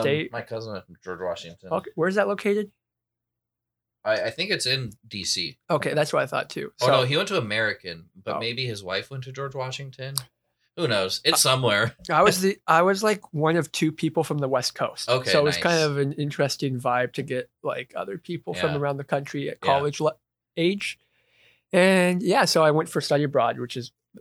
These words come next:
Speaker 1: the long way of saying that.
Speaker 2: Yeah, totally.
Speaker 1: And I did an internship at a microfinance bank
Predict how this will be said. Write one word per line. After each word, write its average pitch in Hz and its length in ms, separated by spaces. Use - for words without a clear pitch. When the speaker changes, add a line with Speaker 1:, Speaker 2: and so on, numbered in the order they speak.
Speaker 1:
the 165 100
long 127 260
way 123 120
of 117 80
saying 151 240
that. 123 140
Speaker 2:
Yeah, 131 180
totally. 131 360
Speaker 1:
And 139 320
I 139 60
did 143 320
an 135 300
internship 151 640
at 139 100
a 127 100
microfinance 131 840
bank 185 360